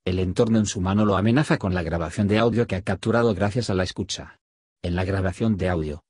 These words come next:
todos sus juegos de azar y otros asuntos fueron documentados por los que lo rodeaban, confesó. El águila se vuelve indefensa.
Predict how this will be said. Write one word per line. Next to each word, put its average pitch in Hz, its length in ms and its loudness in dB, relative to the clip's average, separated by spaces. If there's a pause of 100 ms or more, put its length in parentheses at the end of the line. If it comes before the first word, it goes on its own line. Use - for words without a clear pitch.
todos 123 280 4
sus - 180 -4
juegos 110 380 0
de 98 80 0
azar 107 240 0
y 113 80 2
otros 101 320 0
asuntos 120 420 0
fueron 95 320 2
documentados 90 680 0
por 87 120 -4
los 90 140 -2
que 95 100 -2
lo 92 120 0
rodeaban, 87 580 -2 (160)
confesó. 98 580 0 (440)
El 101 160 2
águila 78 360 -4
se - 220 -2
vuelve 110 220 4
indefensa. 107 680 0